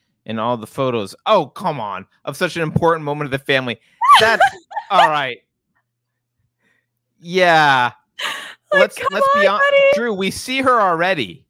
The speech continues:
Speaker 1: We didn't need, where's the elbowing?
Speaker 2: Like
Speaker 1: Oh, here, here's the elbowing. So here's pre-, here's pre-elbow. Let's, let's look. There's pre-elbow. I don't,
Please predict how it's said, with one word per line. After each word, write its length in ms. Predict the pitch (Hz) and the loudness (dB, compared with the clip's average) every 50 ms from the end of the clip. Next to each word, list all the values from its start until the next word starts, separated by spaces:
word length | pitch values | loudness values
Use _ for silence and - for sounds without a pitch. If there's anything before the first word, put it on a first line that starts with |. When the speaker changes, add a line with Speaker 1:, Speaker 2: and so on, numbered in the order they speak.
| _ _ | _ _
Speaker 1:
We 100 | 139 165 | -8 -6
didn't 300 | 170 196 190 196 196 180 | -6 -4 -6 -6 -6 -8
need, 360 | 175 180 180 180 170 151 147 135 _ _ _ _ _ _ _ _ _ _ _ _ _ - | -8 -6 -4 -4 -4 -6 -8 -16 _ _ _ _ _ _ _ _ _ _ _ _ _ -6
where's 220 | 151 175 185 - | -6 -6 -6 -6
the 140 | - - - | -8 -8 -6
elbowing? 480 | 127 139 131 120 110 104 98 92 90 90 _ _ _ _ _ _ _ _ _ _ _ 262 262 - _ _ _ _ _ _ _ _ _ _ _ _ _ _ - _ _ _ _ _ _ _ _ | -6 -4 -4 -4 -4 -6 -6 -8 -12 -16 _ _ _ _ _ _ _ _ _ _ _ -20 -20 -20 _ _ _ _ _ _ _ _ _ _ _ _ _ _ -20 _ _ _ _ _ _ _ _
Speaker 2:
Like 300 | 302 349 339 - - - _ _ _ 117 | -14 -14 -14 -14 -20 -20 _ _ _ -8
Speaker 1:
Oh, 100 | 110 104 | -8 -6
here, 220 | 110 117 110 - | -6 -8 -10 -8
here's 180 | 127 135 135 131 | -6 -8 -8 -6
the 100 | 147 131 | -4 -4
elbowing. 280 | 123 120 117 113 104 101 | -4 -2 -2 -4 -8 -8
So 140 | - - 160 | -6 -6 -4
here's 180 | 170 196 202 - | -2 -2 -4 -4
pre-, 140 | - 202 - - _ _ _ _ _ _ | -6 -16 -20 -20 _ _ _ _ _ _
here's 180 | - 208 208 | -2 0 0
pre-elbow. 840 | - - - - 262 254 220 180 143 127 117 120 120 139 185 180 - _ _ _ _ _ _ _ _ _ _ _ _ _ _ - - - - _ _ _ _ _ - - | 0 -4 -6 -4 -2 2 2 2 2 2 0 0 0 0 -2 -4 -10 _ _ _ _ _ _ _ _ _ _ _ _ _ _ -20 -20 -20 -20 _ _ _ _ _ -12 -12
Let's, 200 | 151 160 165 - | -12 -12 -10 -12
let's 180 | 156 151 - - | -12 -12 -12 -6
look. 320 | 143 135 123 123 - - - _ - - - - - - - - - - - - - - 180 175 180 180 180 175 170 180 208 - - - _ _ _ - - - _ _ _ _ - - - - - - | -4 -2 -2 -2 -6 -16 -20 _ -20 -20 -20 -20 -20 -20 -20 -20 -20 -20 -20 -20 -20 -20 -18 -18 -18 -16 -16 -16 -14 -14 -14 -16 -18 -20 _ _ _ -20 -20 -20 _ _ _ _ -20 -20 -20 -20 -10 -8
There's 160 | 160 180 - | -6 -6 -8
pre-elbow. 680 | - - - 208 202 202 196 190 160 139 131 127 127 - _ _ - - - - - - | -8 -8 -4 0 0 2 2 2 2 2 2 2 0 -4 _ _ -20 -20 -20 -20 -8 0
I 140 | 151 160 180 | 2 2 4
don't, 240 | 202 214 208 - | 4 0 -2 -4